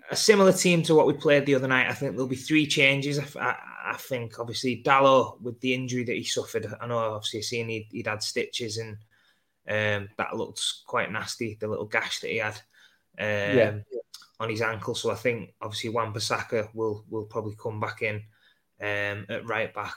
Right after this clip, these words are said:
Speaker 1: for him. Um, obviously, McTominay's not available. Um, so in terms of if we're gonna play the diamond formation, I think, um, Donny van der Beek, um, potentially could come in there, um,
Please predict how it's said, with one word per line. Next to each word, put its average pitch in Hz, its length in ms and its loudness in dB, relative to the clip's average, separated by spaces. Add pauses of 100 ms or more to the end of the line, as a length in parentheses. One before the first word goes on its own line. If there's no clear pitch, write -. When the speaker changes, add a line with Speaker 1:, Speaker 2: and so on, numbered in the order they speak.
(120)
Speaker 1:
for - 220 -16
him. 104 280 -2 (680)
Um, 104 400 -2
obviously, 117 280 -4
McTominay's 113 720 -4
not 110 180 -4
available. 107 640 -2 (160)
Um, 101 380 -8 (140)
so 104 480 -2 (880)
in 110 160 -6
terms 113 340 0
of 110 160 -4
if 104 160 -10
we're 110 60 -8
gonna 113 180 -4
play 110 240 0
the 110 80 0
diamond 113 500 -2
formation, 107 640 -4
I 101 60 -8
think, 104 400 -6 (240)
um, 101 460 -6 (120)
Donny 117 220 -2
van 107 180 -2
der 104 80 -4
Beek, 107 320 -6 (300)
um, 104 420 -6 (100)
potentially 107 540 -6
could - 240 -12
come 113 160 -12
in 104 160 -6
there, 104 260 -4 (640)
um, 101 540 -4